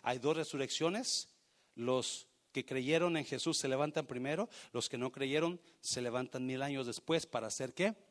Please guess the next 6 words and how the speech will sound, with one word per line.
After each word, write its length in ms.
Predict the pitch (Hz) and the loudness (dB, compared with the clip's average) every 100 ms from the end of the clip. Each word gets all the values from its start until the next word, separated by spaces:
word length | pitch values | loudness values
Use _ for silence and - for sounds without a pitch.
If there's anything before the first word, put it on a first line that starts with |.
| _ - _ | _ -20 _
Juzgados 880 | - - 95 104 110 101 104 - - _ _ _ - | -6 -4 -2 -2 -2 -4 -6 -8 -10 _ _ _ -12
y 80 | |
para 200 | 127 120 113 | -4 -2 0
ser 200 | 143 131 | -2 -2
lanzados. 760 | 120 104 143 123 113 - - _ _ _ _ _ | -4 -2 -2 0 -2 -4 -8 _ _ _ _ _
Porque 420 | - - 127 104 | -6 -4 -2 -4